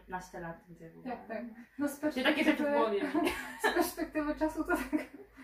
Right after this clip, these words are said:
Speaker 2: trochę inaczej jednak
Speaker 1: Tak.
Speaker 2: wygląda.
Speaker 1: Znaczy nie, nie czuję zażenowania jakby z tego, e, powodu, ale jakby jak sobie myślę o sobie, jak byłam w tym gimnazjum, tak ciepło sobie myślę, e, że kurde, każdy przez to chyba przechodzi.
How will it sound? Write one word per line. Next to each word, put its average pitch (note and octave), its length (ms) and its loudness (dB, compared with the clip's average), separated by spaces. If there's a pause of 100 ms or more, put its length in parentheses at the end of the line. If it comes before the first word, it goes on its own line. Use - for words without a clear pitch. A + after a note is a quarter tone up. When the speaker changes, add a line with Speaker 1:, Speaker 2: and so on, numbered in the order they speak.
(260)
Speaker 2:
trochę C#4 280 -6
inaczej B3 480 -2 (200)
jednak G#3 220 -12
Speaker 1:
Tak. G#3 220 -4
Speaker 2:
wygląda. G#3+ 260 -10 (760)
Speaker 1:
Znaczy A3+ 180 -8
nie, C#4+ 100 -2
nie D#4 200 -6
czuję D#4+ 160 0 (320)
zażenowania G3+ 800 -2
jakby D3 300 -2
z - 60 -10
tego, F3 520 -2
e, F3 40 -6
powodu, F#3 600 -6 (500)
ale G#3+ 320 4
jakby A#3+ 280 0
jak C4 120 -6
sobie A#3 180 -2
myślę A#3+ 380 2
o A3 80 -6
sobie, A3 440 -2 (280)
jak G#3 160 -10
byłam G3+ 180 -4
w - 40 -12
tym G3+ 140 -4
gimnazjum, G#3 560 0
tak - 120 -12
ciepło - 340 -6
sobie F#3+ 180 -6
myślę, G#3 400 2 (320)
e, A#3+ 140 4
że D4 60 2
kurde, C4+ 340 2
każdy E4 420 0
przez G#3+ 140 -12
to - 60 -12
chyba F3+ 160 -2
przechodzi. F3 480 -8